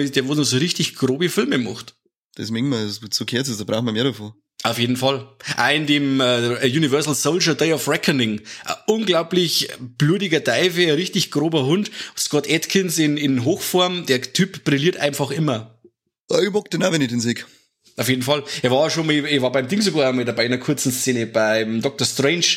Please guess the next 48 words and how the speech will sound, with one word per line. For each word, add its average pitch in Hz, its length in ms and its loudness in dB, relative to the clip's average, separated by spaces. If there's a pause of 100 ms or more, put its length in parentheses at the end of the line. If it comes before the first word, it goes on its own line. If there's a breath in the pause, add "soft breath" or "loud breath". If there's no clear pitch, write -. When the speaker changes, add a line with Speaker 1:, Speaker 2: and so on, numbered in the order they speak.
(540 loud breath)
Speaker 1:
Da 127 100 2
ist 127 100 2
er 127 140 2
einer 143 140 2
von 139 160 -2
den 135 180 2
Kontrahenten, 135 760 0
von 123 140 -4
die, 120 100 2
wo 123 120 2
bei 113 220 2
Mads 113 280 -2
Mikkelsen 127 380 0
dabei 104 280 2
sind. 104 160 -2
Da 104 60 -2
sieht 113 200 -2
man 120 100 2
nämlich 107 180 0
kurz. 110 240 0 (200 loud breath)
Auch 175 260 2
wieder 202 240 2
total 202 400 -2
verhorzt. 180 500 0
Also, 156 260 2 (220 loud breath)
wie 170 100 2
gesagt, 202 260 -2
der, 147 260 2 (280)
er 147 240 2 (380)
darf 170 240 2
nie 202 300 2
wirklich 202 320 0
durchstarten, 151 520 2
glaub 127 260 2
ich. 156 80 -2
Der 147 120 2
Scott - 260 -2
Adkins, 139 360 0
der 151 80 -2
wird 151 120 2
immer 190 160 0
bei 170 140 2
so 151 140 0
kleinen, 165 440 2 (400 loud breath)
äh, 127 240 2
Indie-Produktionen 156 800 0
dabei 120 300 2
sein, 151 340 0